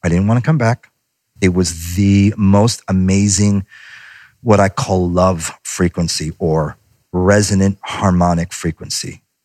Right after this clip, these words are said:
Love is a, a co-resonancy of frequency. And I felt that immensely. Didn't wanna come back. I felt I was freed. But in that,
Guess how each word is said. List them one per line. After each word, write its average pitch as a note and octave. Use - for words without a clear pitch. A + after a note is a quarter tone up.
Love G#2
is F#2
a, E2
a F2
co-resonancy F2+
of E2
frequency. -
And E2
I F2
felt -
that F#2+
immensely. F2+
Didn't G#2+
wanna D#3
come A#3
back. F3+
I -
felt G2+
I E2+
was E2
freed. A2
But G#2+
in A2
that, A2+